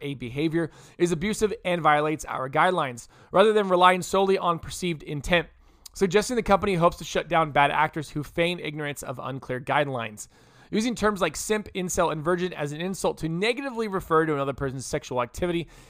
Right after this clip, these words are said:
is not allowed under the new, this new policy, Twitch C O O Sarah Clemens said during a Twitch town hall stream.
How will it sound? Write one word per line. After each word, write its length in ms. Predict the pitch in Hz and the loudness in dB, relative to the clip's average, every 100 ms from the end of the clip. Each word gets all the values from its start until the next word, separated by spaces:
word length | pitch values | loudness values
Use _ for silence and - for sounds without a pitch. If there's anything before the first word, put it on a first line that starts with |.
| - | -4
is 160 | 180 | 2
not 240 | 190 208 220 | 8 8 8
allowed 420 | 202 196 165 170 | 6 10 10 10
under 200 | 160 160 | 4 -2
the 120 | 156 147 | -2 -2
new, 160 | 147 135 | -2 -4
this 320 | - 160 160 - | 0 0 0 -4
new 220 | 139 139 | -4 -2
policy, 540 | - 156 185 - 139 - - - - | 6 8 8 4 -6 -10 -20 -18 0
Twitch 220 | 190 190 | 2 2
C 280 | - 185 165 | -2 -2 2
O 220 | 160 165 | 2 2
O 240 | 170 165 160 | 4 4 2
Sarah 500 | - 165 160 156 143 - _ | 0 2 2 0 -4 -14 _
Clemens 480 | - 170 170 175 - | 2 4 4 0 -2
said 260 | 170 160 | -2 0
during 200 | 160 160 | 0 -2
a 60 | 147 | -2
Twitch 360 | 139 175 175 - | -4 -2 -4 -4
town 220 | 147 147 | -4 0
hall 180 | 143 143 | 0 0
stream. 400 | - 147 175 | -2 -4 -6